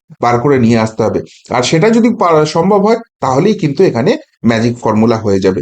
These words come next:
এবার এই পুরো আলোচনাটা শুনে আপনাদের নিশ্চিতভাবে মনে হচ্ছে যে বিজেপি তাহলে তীব্র মেরুকরণের দিকে যাবে? না, একদমই যাচ্ছে না। এখানেও একটা স্ট্র্যাটেজিগত মারাত্মক জায়গা করছে। সেটা হচ্ছে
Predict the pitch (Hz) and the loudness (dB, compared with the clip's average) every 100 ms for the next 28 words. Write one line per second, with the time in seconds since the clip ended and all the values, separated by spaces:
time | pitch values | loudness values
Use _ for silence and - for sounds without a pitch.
0 | - _ - 190 208 175 - _ - 240 | -8 _ -2 0 0 -2 -6 _ 0 2
1 | 247 208 226 233 196 190 208 202 208 208 | 2 2 2 4 2 2 2 2 0 0
2 | 196 220 185 175 185 180 170 - 233 196 | 0 2 2 2 0 0 -2 -2 0 2
3 | 202 185 180 202 196 196 156 - _ - | 4 2 2 2 0 0 -2 -2 _ -4
4 | 151 151 185 208 208 190 190 185 - 247 | -2 0 0 0 2 2 2 -2 -2 0
5 | 247 185 254 269 226 233 226 220 226 220 | 0 0 2 2 2 2 2 2 2 0
6 | 208 220 214 214 240 - - 151 113 - | -2 0 2 2 0 -4 -6 -4 -4 -4
7 | - 131 127 131 113 104 - 117 104 _ | -4 -4 -2 0 0 0 -2 -4 -4 _
8 | _ - 233 285 226 170 190 - 147 151 | _ -4 0 2 2 0 -2 0 -2 0
9 | 156 135 135 220 - - _ 143 131 - | 0 0 0 -4 -6 -20 _ -2 -2 -2
10 | 113 117 113 156 120 107 - 101 - _ | -2 0 0 0 -2 -4 -6 -12 -18 _
11 | _ _ _ - - 208 220 247 - 151 | _ _ _ -18 -4 -2 2 2 2 0